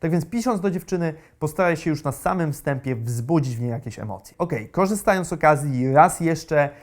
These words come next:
przypominam ci o moim bezpłatnym e-mailowym kursie,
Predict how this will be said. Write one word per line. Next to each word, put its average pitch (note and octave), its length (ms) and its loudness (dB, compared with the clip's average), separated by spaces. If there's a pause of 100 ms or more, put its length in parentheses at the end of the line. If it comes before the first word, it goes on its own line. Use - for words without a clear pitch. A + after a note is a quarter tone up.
(220)
przypominam G3 600 2
ci - 180 -6
o C#3 60 -2
moim C3 480 0
bezpłatnym C#3+ 880 2
e-mailowym F#3 500 0
kursie, D3 500 0